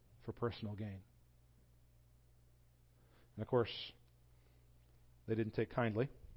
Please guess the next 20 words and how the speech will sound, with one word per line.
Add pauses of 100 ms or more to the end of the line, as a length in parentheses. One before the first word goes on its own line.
(1200)
Verses
eighteen
and
nineteen,
"The
chief
priests
and
the
scribes
heard
it (920)
and
were
seeking
a
way
to
destroy
him,